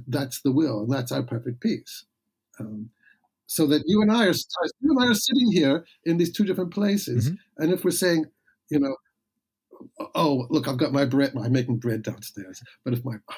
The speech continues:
Speaker 1: gotta get," you know, my mind is on that instead of right here with
Speaker 2: Mm-hmm.
Speaker 1: us, then I, then, then, you know, there's no peace. <laughs>
Speaker 2: Yeah.
Speaker 1: You know? But if I'm here, even if,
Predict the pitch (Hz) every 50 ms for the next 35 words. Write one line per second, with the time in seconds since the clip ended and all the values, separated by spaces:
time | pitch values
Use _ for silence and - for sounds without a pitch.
0 | - - 139 127 123 123 131 123 - - 156 107 - - - _ - 151 147 147
1 | 156 160 165 175 165 151 131 151 147 139 147 202 247 214 165 - - - _ _
2 | _ _ _ _ _ _ _ 165 156 131 - 156 147 147 135 123 131 143 143 147
3 | 123 - 156 143 139 135 123 127 151 180 151 - - - - _ _ _ _ _
4 | _ 175 175 170 - 214 226 202 - - - 147 143 139 - _ _ _ _ _
5 | _ - 151 139 - 165 151 139 127 135 170 160 - 196 180 175 - - 202 -
6 | - - - - - - _ - - 117 127 135 139 143 - - - - 180 123
7 | - - - - - - 160 170 170 170 165 175 170 - - - 202 185 175 -
8 | 214 226 226 214 214 226 202